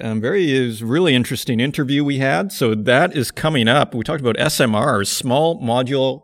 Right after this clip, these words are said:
reactors. And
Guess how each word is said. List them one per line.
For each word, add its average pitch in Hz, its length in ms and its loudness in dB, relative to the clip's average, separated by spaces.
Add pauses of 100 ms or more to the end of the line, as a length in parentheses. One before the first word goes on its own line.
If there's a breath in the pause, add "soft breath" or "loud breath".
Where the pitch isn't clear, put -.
reactors. 107 920 -2 (1300)
And 120 420 -2